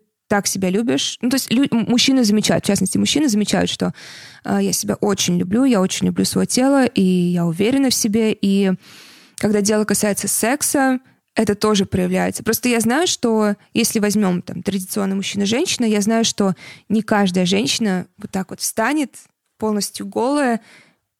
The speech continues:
и с таким настроением, что «смотри на меня». Тебе сейчас очень повезло, что ты сейчас наблюдаешь за этим. А тем более, когда ты добавляешь ещё ожоги, что традиционно,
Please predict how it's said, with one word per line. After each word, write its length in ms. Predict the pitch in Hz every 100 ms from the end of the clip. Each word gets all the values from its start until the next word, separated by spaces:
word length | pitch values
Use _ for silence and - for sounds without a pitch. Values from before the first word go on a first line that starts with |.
| _ _ -
и 400 | 220 208 196 190
с 60 | -
таким 260 | 196 208
настроением, 500 | 190 - 190 220 240
что 380 | - - 185 175 _ _ _ -
«смотри 500 | - 190 180 180 180
на 80 | 170
меня». 380 | 170 175 - - - - _ _ _
Тебе 200 | - 185 170
сейчас 280 | - - -
очень 340 | 247 214 - 185
повезло, 360 | 170 180 196
что 220 | 190 - - _
ты 140 | - 202
сейчас 460 | 196 - 175 - -
наблюдаешь 600 | 214 214 214 202 190 180
за 120 | 185
этим. 380 | 180 - 180 - - - - -
А 100 | 190
тем 200 | 214 214
более, 200 | 214 196
когда 260 | 196 190 175
ты 320 | 175 170 - -
добавляешь 440 | 190 196 190 180
ещё 220 | 196 -
ожоги, 640 | 185 185 226 339 277 208 190 -
что 400 | - - 196 190
традиционно, 960 | 202 196 214 - 202 202 202 180 175